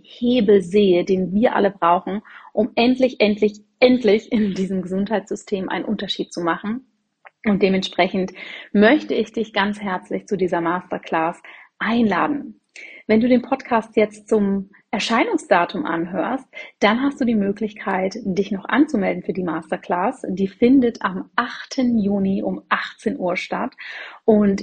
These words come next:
hier werden wir tief reingehen und ich werde dir vier wegweisende Komponenten zeigen,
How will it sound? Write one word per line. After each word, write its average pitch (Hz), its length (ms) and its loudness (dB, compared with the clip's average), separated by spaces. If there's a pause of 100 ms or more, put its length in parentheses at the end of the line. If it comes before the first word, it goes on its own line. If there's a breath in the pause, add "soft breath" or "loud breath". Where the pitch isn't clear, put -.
hier 247 640 4
werden 196 340 -2
wir 185 180 -6
tief - 440 -4
reingehen 190 440 -4
und 156 120 -6
ich - 120 -8
werde 180 160 2
dir 202 360 -2
vier 202 720 2
wegweisende 196 840 2
Komponenten 196 840 -2
zeigen, 175 460 -4